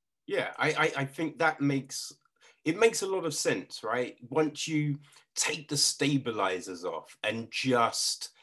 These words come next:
let yourself, you know, start to coast, start to free, you know, you, you kind of imbue yourself into these things.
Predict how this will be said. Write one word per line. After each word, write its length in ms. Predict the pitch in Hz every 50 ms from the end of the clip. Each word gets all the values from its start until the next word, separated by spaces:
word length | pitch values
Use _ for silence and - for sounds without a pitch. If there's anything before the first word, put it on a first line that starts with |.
| _ _ _ _ _ -
let 380 | 101 107 120 131 147 143 -
yourself, 920 | 143 139 127 123 120 - - - - 120 110 110 107 107 - - - - - _ _ _ _ _ _ _ _ _ _ _ _ _ _ _ _ _ _ _ _ _ _ -
you 120 | 151 156
know, 160 | 143 117 110 -
start 420 | - - - - 165 170 170 -
to 120 | - - 143
coast, 760 | - - - - - 139 113 - - - - - - - - - - -
start 540 | - - - - - 180 180 180 170 - -
to 420 | - 170 156 147 139 - - - _ _
free, 1000 | - - - - - - 143 139 139 156 170 160 135 120 107 95 92 95 98 - _ _ _ _ _ _ _ _ _ -
you 120 | 123 117 120
know, 280 | 117 117 127 135 - - - _ _ _ _ _ _ _ _ _ _
you, 340 | - 147 135 147 160 160 160 147
you 460 | 143 147 160 160 156 156 151 147 147 - - _ _ _ _ _ _ _ _ _ _ _ _ -
kind 280 | - - 160 156 147
of 380 | 143 139 135 131 127 120 - - _ -
imbue 1000 | 143 143 143 135 143 139 131 120 113 117 127 139 160 160 160 151 147 135 117 110 101
yourself 680 | 104 113 120 120 113 - - - 127 117 113 113 - -
into 360 | - 127 135 135 135 - - 110
these 300 | 92 95 90 82 - -
things. 640 | - 98 85 80 - - - - - - - -